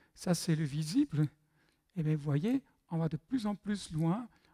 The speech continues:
On va jusqu'à deux cent quatre-vingt-sept nanomètres. Normalement, on s'arrête, euh, dans les quatre cents, euh, quatre cents nanomètres, euh, dans le visible.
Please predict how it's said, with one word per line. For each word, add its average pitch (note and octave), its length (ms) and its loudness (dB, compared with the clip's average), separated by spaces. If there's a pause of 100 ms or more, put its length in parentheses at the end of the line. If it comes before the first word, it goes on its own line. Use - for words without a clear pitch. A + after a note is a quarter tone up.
(120)
On D3+ 60 -2
va D3+ 100 2
jusqu'à G3 300 -6
deux G3+ 160 -2
cent G3 180 -4
quatre-vingt-sept F3 760 -2
nanomètres. D#3+ 440 0
Normalement, D3 500 0 (500)
on E3 100 2
s'arrête, E3 520 0
euh, D#3 220 4
dans C#3+ 140 -2
les C#3 140 -2
quatre - 260 -2
cents, F#3 260 0 (720)
euh, G3+ 200 -6
quatre - 240 -2
cents D#3+ 180 0
nanomètres, D#3 640 2
euh, D#3+ 400 2
dans D#3 160 0
le D#3+ 60 0
visible. D3+ 400 -6